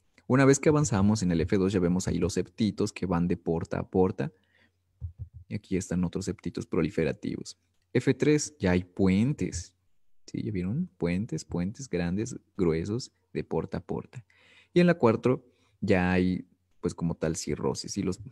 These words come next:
y ni siquiera se pueden llamar puentes, ya son caminos bien hechos y ya es tierra firme, con lagunitas específicamente. Y estas cosas que estamos viendo acá, pues, ya son los nódulos, ¿sí? Las cara-, las lesiones características que encontramos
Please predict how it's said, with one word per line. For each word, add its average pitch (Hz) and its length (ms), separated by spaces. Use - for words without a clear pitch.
y 98 240
ni 101 60
siquiera 104 280
se 104 80
pueden 101 220
llamar 87 320
puentes, 87 340
ya 80 160
son 85 380
caminos 80 560
bien 80 200
hechos - 320
y - 160
ya 82 120
es - 180
tierra 78 400
firme, 64 460
con 85 380
lagunitas 85 680
específicamente. - 1080
Y 185 120
estas 180 240
cosas 110 320
que - 120
estamos 85 320
viendo 90 200
acá, 117 200
pues, 156 160
ya 90 140
son 92 160
los 92 200
nódulos, 117 400
¿sí? 117 100
Las 104 160
cara-, 80 260
las 92 220
lesiones 123 340
características 101 720
que 98 80
encontramos 87 600